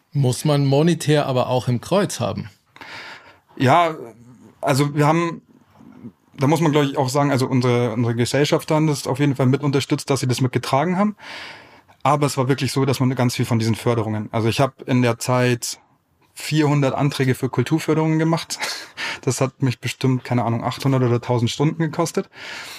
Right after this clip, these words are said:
Speaker 2: Wir haben auch, ähm, in der Zeit, in der, also in der Tour einundzwanzig war da, wo noch zwei so Corona-Phasen waren,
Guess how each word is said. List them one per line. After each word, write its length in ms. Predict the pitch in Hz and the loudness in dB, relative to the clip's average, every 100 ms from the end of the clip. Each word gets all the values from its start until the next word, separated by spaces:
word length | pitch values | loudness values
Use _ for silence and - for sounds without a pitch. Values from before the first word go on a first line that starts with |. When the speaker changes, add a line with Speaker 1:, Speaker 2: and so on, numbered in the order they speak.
| - | -2
Speaker 2:
Wir 100 | 123 | 2
haben 140 | 139 147 | 4 4
auch, 400 | 135 131 - - | 4 2 -2 -4
ähm, 360 | 131 120 120 123 | 0 2 2 2
in 100 | 123 | 2
der 140 | 120 | 0
Zeit, 440 | - 123 127 123 - | 2 2 2 0 -2
in 220 | 123 120 | 0 0
der, 200 | 117 - | 0 0
also 140 | 110 | 0
in 60 | 120 | 0
der 120 | 117 | 0
Tour 200 | - 117 | 0 0
einundzwanzig 880 | 127 131 - - 143 147 143 - - | 2 2 2 0 2 0 0 -4 -14
war 300 | - 123 123 | -4 -2 2
da, 240 | 127 127 | 2 2
wo 40 | 127 | 0
noch 200 | 117 - | 0 -2
zwei 200 | 127 117 | 0 0
so 80 | |
Corona-Phasen 720 | 120 120 131 139 - 127 127 | 0 0 2 0 0 0 2
waren, 160 | 127 | 2